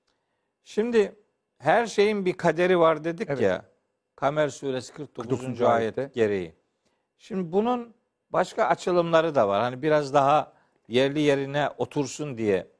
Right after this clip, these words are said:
Speaker 1: söylüyorum. Ala suresi var Kur'an-ı Kerim'de.
Speaker 2: Hı.
Speaker 1: Seksen yedinci
Speaker 2: Evet.
Speaker 1: sure.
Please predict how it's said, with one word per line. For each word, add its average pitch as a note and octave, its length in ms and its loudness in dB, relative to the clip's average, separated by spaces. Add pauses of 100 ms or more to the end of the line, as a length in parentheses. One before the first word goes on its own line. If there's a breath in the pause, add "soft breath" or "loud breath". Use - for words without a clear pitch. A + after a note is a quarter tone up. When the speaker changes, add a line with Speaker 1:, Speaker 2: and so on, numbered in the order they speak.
(200)
Speaker 1:
söylüyorum. A#2+ 760 -6 (600)
Ala F3 440 4
suresi E3+ 500 -4
var A2 220 0
Kur'an-ı C3 280 -2
Kerim'de. A2+ 420 -4
Speaker 2:
Hı. D#2 60 -16 (440)
Speaker 1:
Seksen E3 480 -4
yedinci D3 500 -4
Speaker 2:
Evet. D3+ 100 -4
Speaker 1:
sure. F#2 420 -6